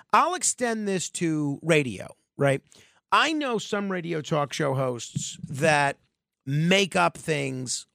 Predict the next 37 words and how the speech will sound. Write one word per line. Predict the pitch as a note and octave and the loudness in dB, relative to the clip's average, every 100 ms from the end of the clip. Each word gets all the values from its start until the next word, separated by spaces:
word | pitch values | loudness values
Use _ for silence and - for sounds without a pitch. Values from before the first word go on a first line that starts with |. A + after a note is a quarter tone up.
| - | 4
all | E3 C#3+ | 6 4
the | B2 | -2
time. | G#2+ - _ _ _ _ _ _ - | -14 -16 _ _ _ _ _ _ 0
I | F3 A3 | 2 4
know | A#3+ A3+ | 2 0
some, | - A3 G3+ G3 F#3+ F#3+ - | 0 0 0 0 -2 -4 -2
uh, | E3 D#3+ | 0 0
radio | D#3+ F#3 F#3+ F3+ | 0 0 2 0
talk | F#3 E3+ - | 2 0 0
show | E3 | 0
hosts | D#3+ D3+ - | 2 0 0
that | C#3+ | -2
make | D3+ E3 E3 | 2 2 4
up | E3 - | 2 2
things | E3 D3+ C#3+ C#3 - - - | 0 2 2 0 -2 -6 -4
once | C3 C3+ - | 0 2 0
in | B2+ | 0
a | |
while. | B2+ D#3+ F3+ G3 G3 - _ _ _ | 4 6 6 4 -2 -10 _ _ _
And | G#3 A#3 | 4 6
then | B3 | 6
I | C#4 | 4
know | D4 C4 A#3+ F#3+ | 4 2 2 2
some | - B3 C4 B3 | 2 6 6 6
radio | A3 G3+ F#3+ | 2 2 -2
talk | - F#3+ F#3+ | 0 -2 -2
show | - F3 | -2 -2
hosts | E3 D#3 - | -2 -2 -4
that | F3+ | 4
never | C#4+ A#3+ | 4 4
make | C#3+ A#2+ | -2 -4
up | A2+ | -6
things. | - G2 - - | -4 -10 -10 -8
And | G3+ | -4
yet | A#3+ A#3+ | -2 -2
the | A3+ | -4
listener | A3+ D4 - - A#3 C#3 A#2 A2+ | -2 2 2 2 -2 -4 -8 -14